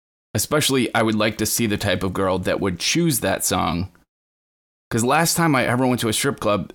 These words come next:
they were dancing to, the, the girl that I ended up, we'll say, hanging out with, um, was, uh, she danced to Closer by Nine Inch Nails, and this was shortly after it had come out, and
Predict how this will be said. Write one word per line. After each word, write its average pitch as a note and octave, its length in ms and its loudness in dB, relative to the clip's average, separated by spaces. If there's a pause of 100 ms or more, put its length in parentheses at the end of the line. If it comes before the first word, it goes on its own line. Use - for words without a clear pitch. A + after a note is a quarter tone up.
they A2 260 0
were G#2+ 140 2
dancing G#2+ 460 0
to, F#2+ 540 -2
the, G#2+ 280 0
the G#2+ 120 0
girl A2 340 2
that G2+ 360 0
I F#2+ 340 0 (140)
ended G2 260 0
up, - 280 -4 (500)
we'll A2 80 0
say, G2+ 160 2
hanging A2 380 2
out G2 180 0
with, F#2+ 200 0 (300)
um, G2 500 0
was, G#2 380 0
uh, G#2 240 2
she - 200 -2
danced B2+ 420 0
to A2 440 0
Closer D#3 420 0
by G2+ 160 2
Nine G#2+ 180 2
Inch F#2+ 160 -2
Nails, A2 360 0
and A2 120 0
this A2 160 0
was A2 100 2
shortly G#2+ 380 2
after - 200 -4
it - 40 0
had G2 160 -2
come G#2 220 -2
out, G2+ 280 -2
and G#2 340 -2